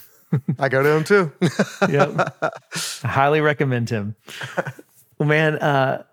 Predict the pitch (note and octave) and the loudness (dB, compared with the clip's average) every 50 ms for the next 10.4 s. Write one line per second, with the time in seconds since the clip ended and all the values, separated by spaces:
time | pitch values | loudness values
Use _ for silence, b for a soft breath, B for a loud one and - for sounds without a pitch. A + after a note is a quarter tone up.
0 | _ _ - D3 - - C#3+ C3 A#2 A#2+ A2 - A#2+ A2 G#2+ G#2 _ _ - - | _ _ -6 -4 0 0 0 0 0 0 -2 -2 -2 -4 -4 -8 _ _ -6 -6
1 | A2 - - - B2 A2+ A2 G#2+ G2+ A2 - - - A2+ G#2+ G#2 G2+ - _ - | -6 -6 -4 -4 -2 -2 -2 -2 -4 -6 -8 -4 -2 -2 0 0 -2 -4 _ -2
2 | A#2 A2 A2 A2 A2 G2+ A2+ G#2+ G#2 G#2+ G#2 G2+ A2 A2 - - B2+ A2+ A2+ A2 | 0 0 0 0 0 -2 -2 -2 0 0 0 0 -2 -2 -2 -2 -2 -2 -2 -4
3 | - - A2+ G#2+ - B2+ B2 C#3 C#3+ D3 D3 C#3+ C#3 C3+ C3+ - - C#3+ C#3 D3+ | -4 -4 -4 -2 -2 -2 0 0 0 0 0 0 0 -2 -4 -6 -4 -2 0 0
4 | D3+ D3 - C#3+ C3+ C3+ C3 B2+ C3 B2 A#2+ A#2+ A2+ A2 B2 A#2+ A#2 A2+ A2+ G#2+ | 0 0 0 0 0 0 0 0 0 0 0 0 0 0 0 0 0 0 0 0
5 | G#2+ G#2+ A2+ A2 G#2+ G#2+ G#2+ G#2 G2+ G2+ - _ _ _ - C#3 D3+ D#3+ F3 F3+ | 0 0 0 0 -2 -2 -2 -4 -4 -6 -10 _ _ _ -2 0 0 2 0 0
6 | D#3 F#3+ D#3+ D3 D3 C3 - B2+ B2 C3 C#3+ D3 C#3+ C3+ A2+ B2 A#2 A#2 A#2 A2+ | 0 0 0 0 0 0 0 0 2 2 2 2 2 0 0 2 2 2 2 2
7 | A2+ G2+ A2 G#2 G#2 - - A2 G#2 - A#2+ - _ _ _ _ _ _ - C3+ | 0 0 -2 -2 -2 -2 -4 -6 -6 -6 -8 -10 _ _ _ _ _ _ -2 0
8 | B2+ A#2 A2 A2+ B2 B2+ B2 B2+ B2+ C3 C3 A#2 - C3 B2 - - - _ _ | 0 0 0 0 2 2 2 2 2 2 0 0 -2 -2 -2 -2 -6 -12 _ _
9 | _ _ _ _ _ _ _ _ _ - C3+ B2 A2+ A2 C3 B2 B2 B2+ B2+ A#2+ | _ _ _ _ _ _ _ _ _ -4 -4 -2 0 0 0 2 2 2 0 0
10 | A#2+ A#2+ A2+ A2+ A2 A2+ A#2 | 0 -2 -2 -2 -4 -6 -8